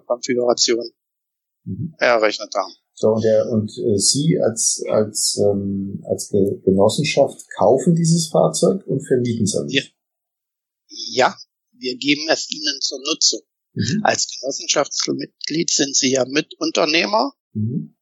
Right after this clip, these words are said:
Speaker 1: und daher bekommen Sie das von der Gesellschaft als Nutzung. So, und dann sind noch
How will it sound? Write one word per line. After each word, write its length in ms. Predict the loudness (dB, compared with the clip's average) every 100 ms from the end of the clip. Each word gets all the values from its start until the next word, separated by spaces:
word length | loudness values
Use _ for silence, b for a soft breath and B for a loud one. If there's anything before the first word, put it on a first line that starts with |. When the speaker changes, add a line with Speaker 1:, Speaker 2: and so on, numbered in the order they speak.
| _ _ _ _ _
Speaker 1:
und 240 | -2 -2 -6 0
daher 840 | 2 4 0 -2 2 4 2 -2 _ _ _ -20
bekommen 320 | -20 -20 -18 -4
Sie 440 | -2 2 4 4
das 320 | 2 0 0 -2
von 160 | -4 -4
der 120 | -4
Gesellschaft 720 | 0 2 4 4 2 -2 0
als 340 | 0 2 0 -4
Nutzung. 440 | -8 -2 -2 -4 -12 _ _ _ _ _ _ _ _ _ _ _ _ _ b b b b b b _ _ _ _ _ -2
So, 300 | 2 4 4
und 200 | 2 2
dann 140 | 0
sind 360 | 0 -2 -4 -8
noch 320 | -4 -4 -4